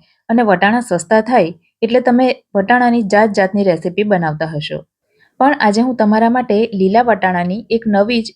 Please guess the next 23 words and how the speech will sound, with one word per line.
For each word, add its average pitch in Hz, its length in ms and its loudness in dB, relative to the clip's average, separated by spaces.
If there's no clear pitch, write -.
પૂરીની 220 420 2
રેસીપી 165 360 -6
લઈને 160 260 -2
આવી 156 240 -6
છું. - 160 -14
આમાં 240 260 4
વટાણાનું 247 500 2
પૂરણ 226 320 2
વચ્ચે 202 320 -2
ભરવાની 214 420 0
કોઈ 202 200 0
ઝંઝટ 208 380 -2
નથી, 214 220 -4
બસ 262 200 2
લોટ 226 220 2
બાંધો 233 260 2
અને 185 140 0
વણી 185 260 2
લો. 156 120 -8
ખાવામાં 277 480 0
ખૂબ 220 220 2
જ 233 60 2
પૌષ્ટિક 196 400 -2